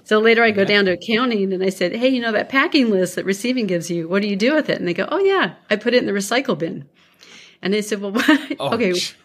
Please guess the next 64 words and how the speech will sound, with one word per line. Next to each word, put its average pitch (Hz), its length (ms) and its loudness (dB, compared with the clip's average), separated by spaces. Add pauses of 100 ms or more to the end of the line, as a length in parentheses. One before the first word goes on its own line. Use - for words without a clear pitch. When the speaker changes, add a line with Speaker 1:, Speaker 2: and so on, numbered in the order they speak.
(440)
Speaker 1:
why, 226 280 0 (140)
why 254 160 4
do 269 100 0
you, 277 400 -2
why 247 160 -2
do 320 60 2
you 339 80 2
think 302 160 -2
they 254 100 0
give 254 240 -2
it 285 140 0
to 220 100 -4
you?" 185 120 -2
Like, 185 340 -4 (300)
"Well, 233 300 2
I 214 140 2
don't 330 180 2
know. 185 200 0
That's 190 260 0
just, 190 140 -2
they 196 120 2
always 185 300 -2
did. 202 280 0
So 170 160 -8
I 160 80 -6
just 156 200 -8
let 160 160 -8
them 156 140 -6
do 165 140 -6
it." - 180 -14 (420)
And 165 80 -10
so 202 60 2
I 208 60 2
said, 214 140 2
"Well, 226 180 2
you 240 120 -2
know, 196 120 4
we 240 140 0
should 269 200 0
talk." 190 440 -2
And 180 100 0
we 185 80 6
all 214 120 4
got 233 140 2
in 208 60 -2
the 196 80 2
room 185 380 2
and, 175 240 -4
you 175 60 0
know, 170 80 -4
kind 175 220 -4
of 165 80 -10
talked - 260 -6
it 170 80 -4
out. - 140 -10 (300)
And 185 120 0
we 196 100 6
all 262 100 4
had 311 120 4
a 233 40 4
really 190 220 0
good 170 180 0
Speaker 2:
Sure. 156 80 0
Speaker 1:
laugh. 156 300 -4